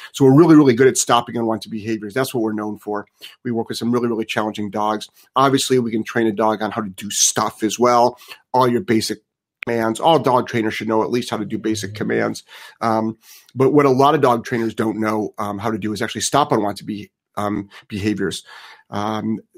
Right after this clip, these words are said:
so the reason why we do this show three times a week on YouTube Live, and if you're brand new to it, you can ask questions. A lot of people are like, "How do I ask questions?" Right underneath your name at the bottom. So mine says Solid K nine Training.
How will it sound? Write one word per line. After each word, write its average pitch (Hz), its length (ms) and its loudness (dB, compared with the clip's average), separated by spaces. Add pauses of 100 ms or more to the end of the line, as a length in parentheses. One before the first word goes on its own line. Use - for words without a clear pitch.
(120)
so 127 560 4 (260)
the 127 260 -2 (300)
reason 202 440 2
why 156 160 6
we 139 160 6
do 131 160 4
this 117 140 2
show 117 360 0
three 143 180 -4
times 127 280 -2
a 120 40 0
week 120 200 -4
on 110 100 -4
YouTube 107 340 -6
Live, 107 400 -4 (540)
and 120 100 -2
if 113 60 -6
you're 120 100 -2
brand 131 340 2
new 143 120 6
to 123 140 2
it, 113 120 0
you 117 80 -8
can 117 140 -6
ask 131 300 -2
questions. 117 480 -4
A - 20 -2
lot 120 80 0
of 113 60 -10
people 117 160 -4
are 117 40 0
like, 113 120 -4
"How 175 100 -2
do 254 100 0
I 240 100 0
ask 226 180 -4
questions?" 202 500 -4 (380)
Right 160 180 6
underneath 156 320 6
your 135 100 2
name 135 300 4
at 113 60 -2
the 117 80 -4
bottom. 117 440 0
So 110 140 -8
mine 131 260 0
says 113 240 -4
Solid 110 300 -2
K 123 140 -6
nine 104 180 -6
Training. 143 480 2